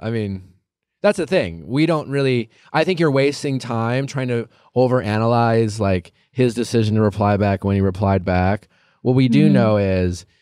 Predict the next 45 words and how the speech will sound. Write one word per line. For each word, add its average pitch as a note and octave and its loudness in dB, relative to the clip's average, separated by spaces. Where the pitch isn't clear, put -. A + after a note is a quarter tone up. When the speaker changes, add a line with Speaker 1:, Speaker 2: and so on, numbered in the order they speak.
Speaker 1:
is G2+ -2
he G#2+ 0
didn't A#2 -2
take G#2+ 0
you G#2 4
up F#2+ 0
on F#2+ 0
your F2 0
offer, E2+ -4
and G#2 -2
that's G#2 0
all F#2 2
that F2+ 2
Speaker 2:
Right. E2+ 2
Speaker 1:
really E2+ 2
matters, D#2+ -6
right? F#2 2
Speaker 2:
Yeah. - -2
Speaker 1:
But A#2 2
we A#2+ 2
don't C#3+ 0
know A#2+ 2
if G2+ -4
you G#2 -6
psyched A#2 -2
him G#2+ 0
out G2+ 0
by G2 -4
making F#2+ -2
a F#2+ -4
plan C#3+ 0
or G2+ -2
he's F2 -6
just F2+ -8
not F#2 0
interested. B2 0
Clearly, C#3+ 0
he's A2+ -2
been F#2+ 0
messaging G2 -2
you, F2 0
so G2+ -4
there's F#2 -4
something G#2 -2
there. E2 -2